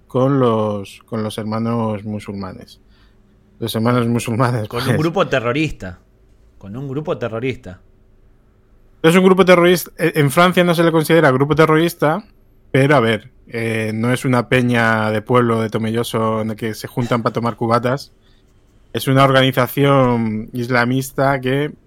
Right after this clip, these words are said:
Speaker 1: eh, se funda en Egipto y que, digamos que su,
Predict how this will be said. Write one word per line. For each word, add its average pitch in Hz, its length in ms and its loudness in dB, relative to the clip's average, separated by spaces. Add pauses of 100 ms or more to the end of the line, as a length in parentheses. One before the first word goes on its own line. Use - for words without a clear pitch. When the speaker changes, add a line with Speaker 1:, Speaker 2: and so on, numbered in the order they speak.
(760)
Speaker 1:
eh, 113 400 -4
se 117 120 -10
funda 131 220 -2
en 123 60 -2
Egipto 160 720 0
y 147 100 -2
que, 110 380 -2
digamos 107 360 -8
que 117 140 -6
su, 113 600 -6